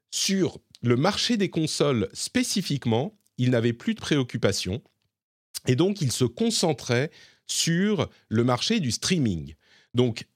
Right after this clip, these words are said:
c'est hyper intéressant parce que le marché des consoles est évidemment un point central de la discussion pour l'autorisation du rachat d'Activision Blizzard et le, le,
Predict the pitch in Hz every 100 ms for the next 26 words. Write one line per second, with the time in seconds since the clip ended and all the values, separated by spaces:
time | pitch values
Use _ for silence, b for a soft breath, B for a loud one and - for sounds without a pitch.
0 | _ - - 156 196 180 160 156 240 143
1 | - 120 120 - 123 117 120 139 110 -
2 | 147 131 135 127 131 117 b b b 123
3 | 107 - 120 104 - 135 - 131 123 101
4 | 98 95 95 - 101 123 104 90 107 123
5 | 110 107 101 120 107 95 90 107 95 85
6 | - 82 87 78 101 180 208 120 B B
7 | B 180 185 147 101 - 110 110 110 104
8 | 98 98 107 107 98 92